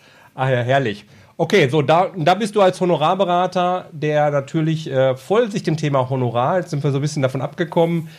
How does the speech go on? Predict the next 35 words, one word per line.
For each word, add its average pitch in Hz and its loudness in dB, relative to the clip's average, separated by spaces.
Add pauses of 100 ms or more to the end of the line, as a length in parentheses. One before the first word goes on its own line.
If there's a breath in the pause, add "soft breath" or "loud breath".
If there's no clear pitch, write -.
verschrieben 151 2
hat, 165 -2
ähm, 139 0 (480 loud breath)
natürlich 127 0
völlig 139 -2
frei. 131 0
Du 202 -4
legst 156 -2
das 135 -4
offen. 202 -2 (160)
Ähm, 156 2 (1700 soft breath)
was 135 -2
zeichnet 190 0
dich 165 -4
als 143 -4
Honorarberater 139 2
jetzt 131 -2 (200)
konkret 127 -2
aus? 98 -4
Was 143 0
sind 165 2
so 147 4
die 127 2
drei 131 2
größten 127 4
Vorteile 117 2
von 104 -4
mir 101 2
aus, 113 0
die 131 0
ich 131 -2
als 131 0
Unternehmer 131 0
habe 147 -2
eben, 117 -2